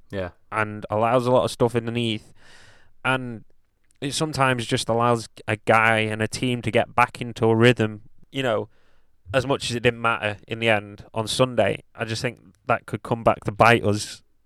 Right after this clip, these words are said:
Speaker 2: at some point in the future if we do that again, and it that was the, the minor frustration for me, um, on Sunday, but it's a very minor frustration in what was overall a, you know, a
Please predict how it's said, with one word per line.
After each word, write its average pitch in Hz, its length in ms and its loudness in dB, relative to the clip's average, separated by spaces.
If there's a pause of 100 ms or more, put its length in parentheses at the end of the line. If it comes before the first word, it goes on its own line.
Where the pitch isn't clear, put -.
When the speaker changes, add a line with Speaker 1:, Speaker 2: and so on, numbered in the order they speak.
(240)
Speaker 2:
at - 160 0
some 110 240 0
point 117 280 -2
in 107 80 -6
the 104 80 -2
future 113 380 -2
if 98 220 -2
we 107 80 -2
do 107 220 2
that 104 180 2
again, 104 380 0
and 104 140 -6
it - 120 -8 (400)
that 131 280 2
was 117 220 2
the, 123 240 2 (140)
the 139 100 6
minor 127 520 4
frustration 113 800 0
for 107 100 -4
me, 107 360 -4 (460)
um, 101 440 -4 (240)
on 107 160 0
Sunday, 104 480 2
but 104 360 4 (260)
it's 110 200 -8
a 104 80 -2
very 104 300 0
minor 104 320 -4
frustration 104 680 -6
in 104 220 -12 (720)
what 104 140 -2
was 101 140 0
overall 107 500 2
a, 107 120 -2 (920)
you 113 100 -8
know, 101 180 -4
a 104 120 2